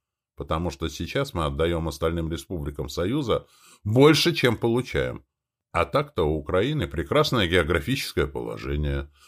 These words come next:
выход к тёплым морям, чернозёмы и высокоразвитое сельское хозяйство, уголь Донбасса, металл Криворожья, Днепрогэс,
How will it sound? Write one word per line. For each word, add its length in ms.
выход 500
к 100
тёплым 440
морям, 640
чернозёмы 1040
и 80
высокоразвитое 880
сельское 440
хозяйство, 800
уголь 340
Донбасса, 680
металл 440
Криворожья, 640
Днепрогэс, 880